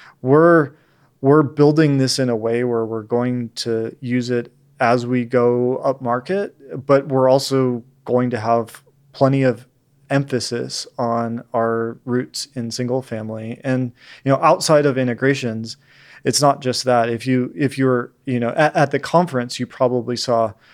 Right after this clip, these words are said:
a couple of our product releases, but some of them have huge leverage for the single family audience, like, like our, our bank feed uploader allowing bank transactions to go in. I, I know that's a big one in, in this space. Report Builder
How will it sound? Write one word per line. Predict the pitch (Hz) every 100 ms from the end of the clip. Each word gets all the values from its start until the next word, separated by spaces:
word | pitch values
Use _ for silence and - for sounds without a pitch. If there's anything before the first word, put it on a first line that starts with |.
| -
a | 135
couple | - 208 190 135
of | 120
our | 117
product | - 113 113 -
releases, | 113 113 - 139 135
but | 139
some | - 139 156
of | 165
them | 120
have | 110 110
huge | - 170 175 143 127
leverage | 120 - - - -
for | 123
the | 127
single | - 120 117
family | - 123 -
audience, | - 53 - - - - -
like, | 117 110 _ _ _ _ _ -
like | 117 110
our, | 120 117 -
our | 123
bank | 113 143 143
feed | - 127 113 110
uploader | - - 117 110 107 107
allowing | 110 110 113 113 113 _ _
bank | 165 160
transactions | - 127 120 117 - 120 113 -
to |
go | 117 113
in. | 110 110
I, | 113 120 120 -
I | 127
know | 127 120
that's | 117 -
a |
big | 113 139
one | 123 113 107 110 -
in, | 117 113 110 -
in | - 113
this | 107 -
space. | - - - -
Report | 120 151 147
Builder | 135 123 123 117